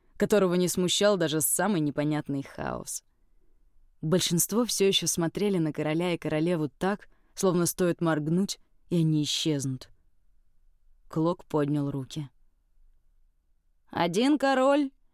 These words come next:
и одна королева отрекаются от короны Этты, дабы поднялись другие». Старейшина подошёл ко мне и Валену. Мы наклонили головы и позволили ему снять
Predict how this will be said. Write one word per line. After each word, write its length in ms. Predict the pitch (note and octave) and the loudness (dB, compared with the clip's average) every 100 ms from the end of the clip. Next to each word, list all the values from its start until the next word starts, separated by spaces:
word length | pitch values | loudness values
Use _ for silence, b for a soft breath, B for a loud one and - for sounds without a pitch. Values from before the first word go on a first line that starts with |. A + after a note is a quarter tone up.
| _ _ | _ _
и 80 | F#3 | 0
одна 400 | G3+ G3 G#3 B3+ | 2 2 2 2
королева 800 | C4 B3 B3+ A3+ A#3+ A#3+ B3 A#3 _ _ _ F#3 | 2 2 2 2 2 0 0 -2 _ _ _ -2
отрекаются 840 | G3 G#3+ A3+ D4 C4+ F#3+ - F3 | 0 2 2 4 4 4 2 2
от 100 | E3 | 2
короны 480 | - F3+ F#3 F3+ F3 | 2 2 2 0 0
Этты, 560 | - G3+ F#3+ - A3 G#3+ - _ _ _ _ | 2 2 2 0 0 0 -10 _ _ _ _
дабы 480 | - D3 F#3+ G3 G#3 | -4 4 6 6 4
поднялись 600 | G#3 F#3+ G3 F#3+ F3+ F3 | 2 0 2 2 2 0
другие». 760 | D3 G3 F#3 G#3 F#3+ A#2+ D#2 - _ _ _ _ _ _ _ _ _ _ _ _ - | -2 -2 0 2 2 0 -6 -16 _ _ _ _ _ _ _ _ _ _ _ _ -12
Старейшина 680 | - E3 D#3+ F#3 - E3+ D3+ | -4 0 2 0 0 -2 0
подошёл 460 | D3+ D3+ - E3 | -2 -2 -2 -4
ко 140 | - C#3+ | -4 -2
мне 300 | D3+ E3 - | 0 -2 -4
и 160 | F3+ | -6
Валену. 540 | D3+ D3+ D3 C#3 C3+ - _ _ _ _ - _ _ | -4 -2 -2 -4 -6 -12 _ _ _ _ -20 _ _
Мы 120 | G3 | 2
наклонили 540 | G3 - F3+ F#3 G3 F3 | 4 2 2 2 2 0
головы 600 | D#3 G#3+ A3+ E3 D3 C#3 - - _ G3 | 0 0 0 -2 -4 -8 -14 -20 _ -2
и 60 | |
позволили 580 | F3 E3+ E3 A3+ A#3 F#3 | 0 0 2 2 2 2
ему 260 | F3 F#3 F#3+ | 2 2 0
снять 440 | - F3+ G#3+ | 0 0 0